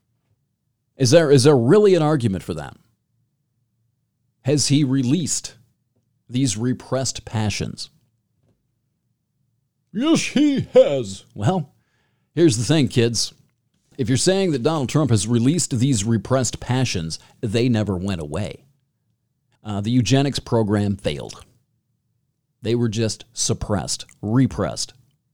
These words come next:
And if that's the case, there may be a lot more coming. This is a good place to probably go into a rant,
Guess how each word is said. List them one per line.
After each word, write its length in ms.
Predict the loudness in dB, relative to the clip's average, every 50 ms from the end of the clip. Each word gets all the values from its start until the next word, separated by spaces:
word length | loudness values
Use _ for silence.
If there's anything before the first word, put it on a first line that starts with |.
| _ _ _ -20 -16 -10
And 140 | -8 -6 -4
if 60 | -2
that's 260 | -2 -2 -2 0 0
the 80 | -2 0
case, 560 | 2 4 4 4 4 4 2 0 -2 -4 -6 _ _ _ _ _ _ _ _ _ _ _ _ _ _ _ _
there 200 | 2 2 4 6
may 280 | 6 4 4 4 4 2
be 500 | 2 2 2 2 0 -2 -4 -8 -14 -18 -20 _ _ _ -20 _ _ _
a 120 | -6 -4 -2
lot 280 | -2 -2 -2 -2 -2
more 200 | -2 -2 -4 -4
coming. 420 | -6 -10 -8 -6 -6 -6 -8 -10 -16 _ _ _ _ _ _ _ _ _ _ _ _ _ _ _ _ _ _ _ _ _ _ _ _ -18 -10
This 160 | -6 -6 -4 -4
is 60 | -2
a 40 | 0
good 140 | 0 0
place 220 | 2 2 2 2 2
to 60 | 0
probably 440 | 0 2 2 2 2 2 0 0 0
go 240 | 2 2 2 4 4
into 260 | 2 2 0 0 0
a 60 | 0
rant, 460 | 0 -2 -2 -6 -8 -10 -12 -16 -18